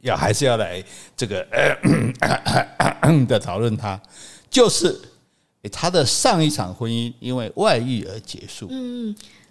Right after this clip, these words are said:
Speaker 2: 嗯。哦，这是有当事人在场。
Speaker 1: <laughs> 当事人在场，婚姻更生人在场。哦，但是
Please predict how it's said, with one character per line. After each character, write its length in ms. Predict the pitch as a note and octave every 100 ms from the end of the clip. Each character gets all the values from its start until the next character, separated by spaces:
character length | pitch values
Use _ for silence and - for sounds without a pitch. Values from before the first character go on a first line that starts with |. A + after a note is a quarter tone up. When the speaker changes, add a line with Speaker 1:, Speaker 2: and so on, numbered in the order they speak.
| -
Speaker 2:
嗯。 100 | A3
哦， 60 | G3
这 80 | A#3+
是 180 | A#3+ B3
有 100 | F3+
当 260 | F3+ G3 G#3
事 240 | - G3+
人 180 | D#3+ D#3
在 180 | G#3+ G#3+
场。 260 | - A3 F#3
Speaker 1:
<laughs> 0 |
当 60 |
事 160 | - G3+
人 160 | D4+ D4
在 240 | - A3+
场， 280 | - - D#3 - - G3+ F#3+ E3+ -
婚 160 | A3
姻 280 | A3+ A3 G#3+
更 220 | G#3+ G3+
生 240 | F#3+ G3 F#3
人 220 | D3+ C3
在 200 | E3+ C#3+
场。 220 | C#3 - - B3+ F3 C3+
哦， 100 | C3+
但 160 | C#4+ D4
是 220 | C#4